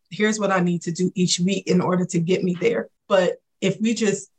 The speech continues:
sit with these ideas and we don't put them to paper, because I've learned what's written is real,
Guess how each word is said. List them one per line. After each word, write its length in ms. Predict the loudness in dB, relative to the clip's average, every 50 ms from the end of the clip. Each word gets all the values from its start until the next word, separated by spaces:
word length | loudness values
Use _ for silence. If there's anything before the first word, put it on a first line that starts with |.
| _
sit 480 | -6 -4 -4 -2 0 0 2 2 0 -2 -2
with 200 | -2 -2 -2 0
these 240 | 0 -2 -2 -2 0 2
ideas 680 | 2 2 0 -2 -2 -2 0 0 2 0 0 -2 -4 -4
and 140 | -2 -2 0
we 100 | 0 0
don't 320 | 0 0 0 -2 -2 -2
put 120 | -2 -2 0
them 120 | 0 0
to 120 | -2 -4 -6
paper, 580 | -6 -2 2 2 2 2 0 -2 -2 -2 -2 -4
because 280 | -6 -4 -4 -2 0
I've 200 | 0 0 0 0 -2
learned 380 | -2 0 0 0 0 0 -2
what's 320 | -2 -4 -4 -4 -6 -6 -6 -4
written 300 | -2 -2 0 0 2 0
is 160 | 0 0 -2
real, 400 | -2 0 0 2 2 0 -2 -4